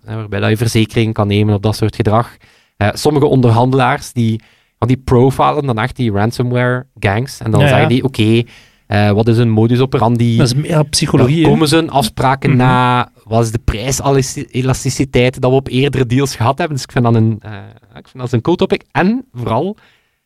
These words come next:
Speaker 1: de andere kant zit ook niet stil. Ehm, I kid you not, ransomware as a service. Dus die, die
Speaker 2: <laughs>
Speaker 1: hackers, die worden ook professioneler en professioneler. Dus die, eh, die hebben nu ook as a service modellen,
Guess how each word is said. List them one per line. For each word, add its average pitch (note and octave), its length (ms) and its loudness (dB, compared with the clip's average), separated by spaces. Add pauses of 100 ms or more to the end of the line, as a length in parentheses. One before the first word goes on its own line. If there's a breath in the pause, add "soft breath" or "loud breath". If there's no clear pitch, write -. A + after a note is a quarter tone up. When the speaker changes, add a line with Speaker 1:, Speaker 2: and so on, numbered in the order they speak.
Speaker 1:
de G#2 240 -2
andere D#3 300 0
kant D3+ 380 -2
zit A2 300 -2
ook D#3+ 220 -2
niet C#3 120 -2
stil. G2+ 340 -6 (1080)
Ehm, G#3 200 0 (560 soft breath)
I G#2+ 40 -2
kid C#3 140 -4
you C#3+ 120 0
not, D3 280 -2
ransomware C#3 720 0
as A2+ 140 0
a A2 40 0
service. A#2+ 600 -2
Dus G#2 160 -4
die, A2+ 340 0 (320 soft breath)
die A2 140 2
Speaker 2:
<laughs> - 20 2
Speaker 1:
hackers, F3 320 0
die B2 140 4
worden A2+ 240 4
ook - 120 -2
professioneler A#2+ 600 -4
en B2+ 120 -8
professioneler. B2+ 720 -2
Dus B2 220 -2
die, A2+ 260 0 (480 soft breath)
eh, G#2+ 240 0
die G#2+ 140 0
hebben A2 180 2
nu G#2+ 120 4
ook - 180 -2 (120)
as C3 160 -2
a B2 40 -4
service D3 420 0
modellen, D#3+ 480 0